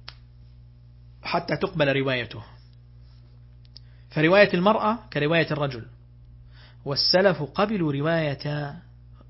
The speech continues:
النساء وأخبار النساء، مثل،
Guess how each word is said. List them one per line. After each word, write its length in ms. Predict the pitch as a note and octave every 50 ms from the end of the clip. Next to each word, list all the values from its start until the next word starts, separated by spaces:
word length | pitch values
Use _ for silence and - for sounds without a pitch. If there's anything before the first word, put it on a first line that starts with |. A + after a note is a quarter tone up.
| - - - - - - - -
النساء 480 | C#3 C3+ C3 B2 - D3+ C3 A#2+ - - - - - - - - - - - - - - - - - - - - - -
وأخبار 420 | - C#3 B2+ - - D3+ C#3+ C3 B2
النساء، 380 | B2 B2 A2 - - - -
مثل، 340 | D#3+ - - F3+ F3 F3 E3+